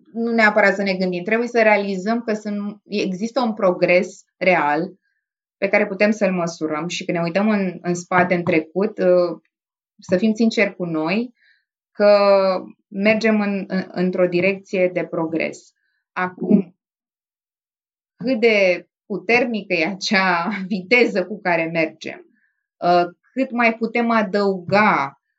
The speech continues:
uh, sunt lucruri care cred eu că, că țin de noi toți. Din punctul meu de vedere, atât noi, în calitate de, de reprezentanți ai mediului privat,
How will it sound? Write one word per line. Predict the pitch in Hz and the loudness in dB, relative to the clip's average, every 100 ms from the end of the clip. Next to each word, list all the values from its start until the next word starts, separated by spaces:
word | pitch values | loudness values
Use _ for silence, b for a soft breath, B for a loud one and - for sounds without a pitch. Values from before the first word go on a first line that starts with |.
| _ | _
uh, | - 175 175 175 170 170 170 165 160 - - | -4 0 2 2 2 0 0 -2 -6 -14 -14
sunt | 208 - 233 | -12 -2 0
lucruri | 233 247 247 | 0 0 -2
care | 240 214 214 196 190 | 2 2 4 2 0
cred | 226 214 | -2 -2
eu | 240 | -2
că, | 226 196 190 | 0 0 0
că | 185 | -2
țin | 185 214 | 0 2
de | 202 | 2
noi | 196 180 170 | 2 -2 -2
toți. | 156 131 - - _ _ | -2 -4 -6 -20 _ _
Din | - 208 220 | -4 0 0
punctul | 214 240 233 233 | -2 -6 0 0
meu | 214 240 | 2 2
de | 233 214 | 2 0
vedere, | 180 175 160 160 160 175 185 - | 2 0 2 2 2 0 -2 -4
atât | 185 180 220 226 220 208 196 | -2 -2 -2 -2 0 0 0
noi, | 190 202 202 | 0 0 2
în | 175 165 _ _ _ | 0 -4 _ _ _
calitate | - 185 190 185 180 202 | 0 0 2 2 2 0
de, | 175 170 165 165 | 0 0 -2 -2
de | 170 170 | -4 0
reprezentanți | 185 202 202 202 202 202 202 196 - - | 0 2 2 2 0 0 0 -2 -12 -8
ai | - 202 202 202 | -2 0 0 -2
mediului | 208 196 202 196 | 0 2 2 2
privat, | 190 185 175 165 208 - | 2 0 2 2 2 -4